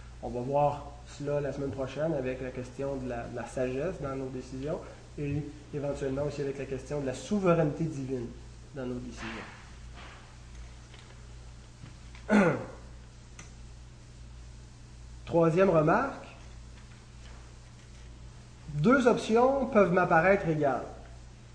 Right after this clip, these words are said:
mais on sait très bien qu'elles ne le sont pas vraiment en réalité. Dieu sait-il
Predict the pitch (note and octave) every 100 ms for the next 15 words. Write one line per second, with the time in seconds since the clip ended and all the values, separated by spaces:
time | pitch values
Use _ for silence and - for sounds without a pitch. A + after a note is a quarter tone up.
0 | - - - - - D3+ C#3+ E3 E3 D#3
1 | E3+ G#3 G#3 D#3+ D#3 D#3 D3 - D#3+ D#3
2 | G3+ E3+ D#3+ F#3+ D#3 D3 C3+ B2+ B2+ -
3 | - - - - - - - - F#3 -
4 | - - - - - - - C#3 D3 G3
5 | C4 C#4+ - A3+ G#3 - A#3 B3+ C4 B3+